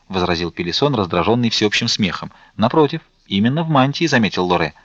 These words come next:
«Отнимите мантию у генерального прокурора»,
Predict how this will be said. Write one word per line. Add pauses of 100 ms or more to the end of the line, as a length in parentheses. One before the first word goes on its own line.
(1120)
«Отнимите
мантию
у
генерального
прокурора»,